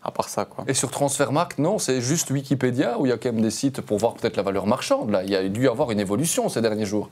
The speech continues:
Speaker 1: Bah oui, j'ai reg-, c'est vrai que je regarde parfois Transfermarkt, euh, pour voir, euh, les, les statistiques, euh, les, les minutes jouées, les trucs comme ça. Et, euh, non, je pense que, euh, pour le moment, moi, ma valeur marchande est restée toujours la même. Après, je ne sais pas si c'est parce que, euh, il faut attendre une mise à jour ou si c'est toujours la même, mais, euh,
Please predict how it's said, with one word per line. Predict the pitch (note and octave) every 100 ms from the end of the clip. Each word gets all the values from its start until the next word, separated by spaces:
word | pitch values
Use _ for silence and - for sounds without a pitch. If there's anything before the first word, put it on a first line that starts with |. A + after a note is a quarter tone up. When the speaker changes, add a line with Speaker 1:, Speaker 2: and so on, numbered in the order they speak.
| -
Speaker 1:
Bah | C3 C3
oui, | C#3 D#3+
j'ai | C#3
reg-, | A#2 G#2+ G#2+
c'est | -
vrai | A#2+ C3
que | - A#2+
je | A2+
regarde | A#2 B2
parfois | - - - B2+ B2 A#2+ A#2+
Transfermarkt, | A#2 - A#2 A#2+ C3+ - B2+
euh, | A#2 A2+
pour | - A2
voir, | G#2+ A2+ G#2
euh, | A2 A2
les, | A2 G#2+ G#2+
les | G#2+
statistiques, | G#2 A#2 A2+ A2 - B2+ B2 A#2+
euh, | A2 A2
les, | G#2+ A2
les | A2
minutes | G#2+ A2 A2 G2+
jouées, | A2 A2 A#2 A#2+ A#2
les | G#2+
trucs | -
comme | A#2 A2
ça. | A#2+ B2+ - - - - -
Et, | -
euh, | A2+ A2 G#2+ G#2+ G#2+
non, | B2+
je | D#3+
pense | - D3 -
que, |
euh, | C3 A#2+ A#2 A#2 A2
pour | A#2+
le | A#2
moment, | A#2 B2+
moi, | C#3 B2+ A#2 A2+ A2+ A2+
ma | A2+ A2+
valeur | A2 A2
marchande | A2 G#2 - B2+ A#2
est |
restée | G#2+ A2 - A2+
toujours | - A2+
la | A2
même. | G#2+ A#2 B2+
Après, | G#2+ - A#2
je | A2+
ne |
sais | G2+
pas | - A#2
si | - A#2 A2+ A2+
c'est | G#2 -
parce | A#2 -
que, | A#2
euh, | A2+ A2 G#2+
il | G#2+
faut | - A2
attendre | A2 A2 G#2+ G#2+
une | G#2+
mise | G#2+
à | G#2+
jour | G#2 A#2 B2 A#2
ou | G#2+
si | - - F#2+
c'est | G3
toujours | - - G#2+
la | G#2
même, | A2 B2+
mais, | A2
euh, | G#2 G2 G2